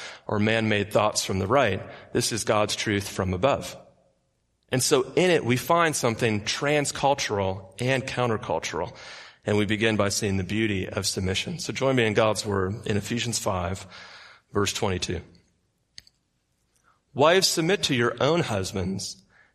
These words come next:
as to the Lord." Because I have a few sermons on just this passage, I'll try not to share every <laughs> thought I have this morning,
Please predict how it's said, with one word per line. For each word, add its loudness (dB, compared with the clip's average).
as 0
to -2
the -2
Lord." -4
Because 2
I 6
have 4
a 0
few 0
sermons 0
on 0
just -4
this -2
passage, -2
I'll -4
try -2
not -2
to -4
share 0
every 2
<laughs> -6
thought 4
I 4
have 0
this -2
morning, 0